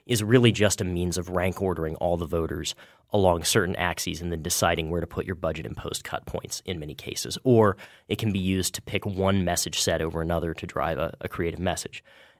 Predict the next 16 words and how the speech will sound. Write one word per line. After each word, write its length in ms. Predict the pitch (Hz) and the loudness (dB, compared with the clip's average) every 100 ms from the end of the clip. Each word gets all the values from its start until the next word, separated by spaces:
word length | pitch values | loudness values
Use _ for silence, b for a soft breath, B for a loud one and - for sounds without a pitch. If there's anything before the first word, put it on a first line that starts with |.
| b | b
And 360 | 123 117 110 - _ _ _ _ _ _ _ _ _ - | 8 8 8 2 _ _ _ _ _ _ _ _ _ -2
in, 200 | 180 139 | 6 8
in, 200 | 131 135 139 | 8 6 4
initially, 760 | 127 131 208 - 104 64 - 98 | 4 8 8 6 2 -2 -8 -2
the 140 | 107 104 | 0 2
challenges 600 | - 120 120 117 107 95 | 6 8 10 8 2 0
around 520 | 87 82 85 82 82 | 0 2 0 -2 2
micro-targeting 680 | 104 104 98 95 85 85 | 2 2 0 0 0 -2
were 100 | 87 | -2
mostly 600 | 87 95 104 113 - 92 | 0 2 4 2 0 -2
challenges 640 | 80 - 90 90 82 85 80 - | -2 0 0 0 -2 -4 -6 -4
of 400 | 82 78 67 - b b b b b - | -2 -2 -4 -14 b b b b b 2
figuring 340 | 135 131 117 | 6 8 8
out 120 | 98 - | 6 4
how 200 | 104 90 | 2 0
to 160 | 107 | -2